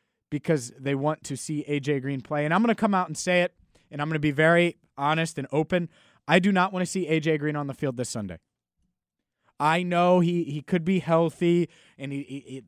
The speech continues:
the hamstring, and he, he did practice again today, and he practiced yesterday, and he, it could be close, but there's no way he's gonna be a hundred percent for Pittsburgh. He's just not, and he might tell you he is, and there's no excuses, and that athlete jargon,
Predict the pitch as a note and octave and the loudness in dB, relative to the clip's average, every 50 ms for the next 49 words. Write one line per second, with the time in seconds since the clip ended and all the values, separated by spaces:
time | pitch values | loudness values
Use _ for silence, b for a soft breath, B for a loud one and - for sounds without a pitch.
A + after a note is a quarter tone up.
0 | - C3+ C3+ C3+ - E3 E3+ E3+ F3 D#3+ - - F3 E3+ E3 D#3 C#3+ C3 - C#3 | -14 -8 -6 -4 -2 0 0 0 0 -2 -2 -4 -4 -4 -4 -6 -8 -8 -8 -8
1 | D#3 E3 C#3+ F#3 F#3+ - G3+ F#3 F#3+ - F#3+ D#3+ F#3 E3+ F3+ F#3 F3+ E3+ F3+ F3 | -8 -2 -2 -2 0 0 0 0 0 -2 -6 -12 -10 -6 -4 -4 -4 -4 -2 0
2 | F3 E3+ E3 E3 E3+ E3 - - D3 D3 D#3 - F#3 E3 - F3 E3 - - E3 | 0 0 0 0 -2 -4 -6 -4 -4 -2 -2 -4 -6 -6 -4 -4 -4 -4 -4 -2
3 | D#3+ E3 D#3+ D#3+ D#3 - b b b b b b b b b b C3 C#3 C3+ C3 | 0 2 2 0 -2 -6 b b b b b b b b b b -14 -14 -14 -14
4 | - _ _ _ _ _ _ _ _ _ - - _ - - - F#3 D#3+ F#3 F#3+ | -16 _ _ _ _ _ _ _ _ _ -20 -20 _ -10 -6 -4 -4 -2 -2 -4
5 | - - - C#3+ C#3 C3+ C3+ C3 - - - _ _ _ _ _ _ _ _ - | -4 -6 -6 -4 -4 -4 -4 -6 -12 -18 -20 _ _ _ _ _ _ _ _ -12
6 | D#3+ D#3+ - A3 A3 G3+ D#3 E3+ F#3 G3+ A3+ B3 C4 C4+ C4 B3+ A3 G3+ D#3+ F3+ | -12 -6 -4 -4 -4 -4 -4 -6 -4 0 0 0 0 2 2 4 4 4 2 0
7 | D#3 - F3+ E3 D#3 D#3 D3+ C#3+ D3+ D#3 D3 C#3+ D3 C3 - C#3+ C3+ - - C3 | -2 -2 -2 -2 0 0 0 2 0 0 -2 -4 -6 -6 -8 -10 -8 -8 -8 -8
8 | A#2+ - _ _ _ _ - C3+ A2 - A2 G2 - - F#2 F#2 B2 C3+ C#3 E3 | -8 -10 _ _ _ _ -14 -14 -12 -12 -12 -14 -14 -18 -18 -12 -12 -10 -6 -6
9 | G3+ F3+ - E3 D#3 D#3 D#3 E3 _ _ _ _ _ _ _ - D3+ D3 D3+ D3+ | -6 -4 -2 0 0 0 0 -2 _ _ _ _ _ _ _ -8 -4 -4 -4 -4
10 | - b b b - B3 B3+ G3 E3 - - G#3 G#3+ G#3 G3+ F#3+ F#3 F#3 F3+ F#3 | -6 b b b -2 2 2 2 2 4 4 6 6 6 6 6 6 4 4 2
11 | F#3 E3+ D#3 C#3 B2 A2 A#2 D#3+ C#3+ A#2+ - - - G3 G3 F#3+ F3+ - F#3 E3 | 2 0 -2 -8 -10 -8 -6 -6 -6 -6 -8 -10 -6 -4 -2 -2 -2 -4 -6 -8
12 | - b b b b b b D3 D3+ D#3+ D#3+ E3 - - F3+ F#3 F3+ - - F3 | -8 b b b b b b -10 -8 -6 -6 -6 -2 0 0 0 0 0 -4 -8
13 | E3+ - - G3 A#3+ B3 G3+ F#3+ E3+ D3 | -6 -2 2 4 4 4 4 0 -4 -6